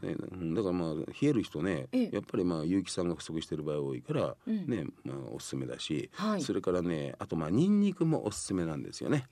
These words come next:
Speaker 2: あ、ニンニクはもうなんかパワーね、
Speaker 1: うん。
Speaker 2: つく感じがしますけど。
Speaker 1: うん、パワーアップなんだけど、
Speaker 2: うん。
Speaker 1: それでね、要するにあの、ビタミンビーワンってね、これ体温める働きがあるんですよ。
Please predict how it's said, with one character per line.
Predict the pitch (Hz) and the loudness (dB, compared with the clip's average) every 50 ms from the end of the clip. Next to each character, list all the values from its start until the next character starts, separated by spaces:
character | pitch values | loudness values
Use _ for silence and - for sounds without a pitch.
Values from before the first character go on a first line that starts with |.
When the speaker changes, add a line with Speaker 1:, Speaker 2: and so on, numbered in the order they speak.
| _ | _
Speaker 2:
あ、 | - - - - - - - - - - - - - - _ - | -12 -12 -12 -14 -20 -20 -20 -20 -20 -20 -20 -20 -20 -20 _ -10
ニ | 165 175 185 | -6 -2 0
ン | 190 190 196 202 | 0 0 2 2
ニ | 208 208 185 | 0 0 -2
ク | - - 208 | -2 0 2
は | 202 202 196 196 | 4 6 6 4
も | 202 196 190 | 4 2 2
う | |
な | 202 196 196 | 2 0 2
ん | 190 | 2
か | 190 185 | 2 4
パ | 180 208 196 | 6 6 6
ワ | 202 196 190 185 180 180 175 160 - - - - - | 8 8 8 8 8 8 8 6 4 0 -4 -8 -4
ー | - | 2
ね、 | 214 240 254 220 | 4 6 8 8
Speaker 1:
う | |
ん。 | 190 | 6
Speaker 2:
つ | 170 | 4
く | - 208 | 2 2
感 | - 226 208 220 | 2 4 4 4
じ | 220 233 | 6 6
が | 269 294 | 6 6
し | 277 | 6
ま | 220 262 240 | 6 6 6
す | - 92 | 8 8
け | 107 | 8
ど。 | |
Speaker 1:
う | |
ん、 | 107 | 8
パ | 110 | 6
ワ | 117 | 6
ー | - | 4
ア | |
ッ | - | 2
プ | - 98 | 0 0
な | 92 92 | 0 0
ん | 92 90 | 0 0
だ | 90 | 0
け | 92 | 0
ど、 | 95 95 87 - - - | 0 0 0 0 -2 -2
Speaker 2:
う | |
ん。 | 226 220 | 0 2
Speaker 1:
そ | 135 | 4
れ | 127 | 4
で | 120 120 | 4 4
ね、 | 113 101 82 - - - - - _ | 4 4 2 0 -6 -12 -20 -14 _
要 | - 135 165 | 0 0 2
す | 170 | 2
る | 156 | 2
に | 131 107 92 87 82 | 4 4 4 2 2
あ | 87 | 2
の、 | 87 87 82 | 2 2 0
ビ | 87 139 170 | 0 0 0
タ | - 226 | 0 2
ミ | 220 220 214 | 2 4 4
ン | 202 | 4
ビ | 175 175 | 4 6
ー | 165 | 6
ワ | 151 147 110 | 6 4 2
ン | |
っ | - | 0
て | 135 135 | 0 -2
ね、 | - 82 - - - | -4 -4 -6 -4 2
こ | - 311 | 4 6
れ | 294 233 | 6 6
体 | 175 147 143 139 135 120 | 6 4 4 4 4 2
温 | 131 127 - 131 | 2 0 0 2
め | 131 117 | 2 2
る | 90 | 2
働 | 73 71 78 71 67 71 | 0 -2 -4 -4 -6 -6
き | - | -6
が | - - | -6 -6
あ | |
る | 60 - | -6 -6
ん | |
で | - - | -8 -10
す | - | -10
よ。 | - - - | -12 -12 -14